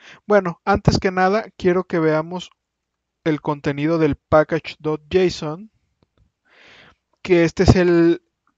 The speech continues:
este es el paquete, perdón, este es el archivo que va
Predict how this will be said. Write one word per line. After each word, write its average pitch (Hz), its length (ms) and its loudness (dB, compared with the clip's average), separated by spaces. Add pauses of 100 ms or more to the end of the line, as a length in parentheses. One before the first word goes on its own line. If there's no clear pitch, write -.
(880)
este 175 320 2
es 175 160 4
el 170 100 4
paquete, 180 720 0 (840)
perdón, 147 280 0
este 160 200 -6
es - 80 4
el 180 160 2
archivo 196 680 4 (140)
que 165 140 2
va 165 500 0